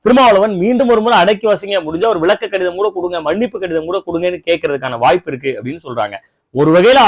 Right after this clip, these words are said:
ஆதவ அர்ஜுனா மீண்டும் மீண்டும் இதே குரல்ல பேசிக்கிட்டே வந்தா வி சி காக்குள்ள பெரிய பிரச்சனைகள் வெடிக்கிறக்கும். ஏற்கனவே ஆளுநர் ஷானவாஸ், சிந்தனை செல்வன், பாலாஜி இப்படியானவங்க எல்லாம் தொடர்ந்து வன்னி அரசு போன்றவர்கள் எதிர்ப்பு குரலை வலுவா தெரிவிச்சுட்டு வரக்கூடிய நேரத்துல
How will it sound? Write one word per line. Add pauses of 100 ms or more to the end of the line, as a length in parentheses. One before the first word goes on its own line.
ஆதவ
அர்ஜுனா
மீண்டும்
மீண்டும்
இதே (100)
குரல்ல (100)
பேசிக்கிட்டே
வந்தா (440)
வி
சி
காக்குள்ள (120)
பெரிய (100)
பிரச்சனைகள்
வெடிக்கிறக்கும்.
ஏற்கனவே
ஆளுநர்
ஷானவாஸ்,
சிந்தனை
செல்வன்,
பாலாஜி (340)
இப்படியானவங்க
எல்லாம்
தொடர்ந்து
வன்னி
அரசு
போன்றவர்கள்
எதிர்ப்பு
குரலை (300)
வலுவா (100)
தெரிவிச்சுட்டு
வரக்கூடிய
நேரத்துல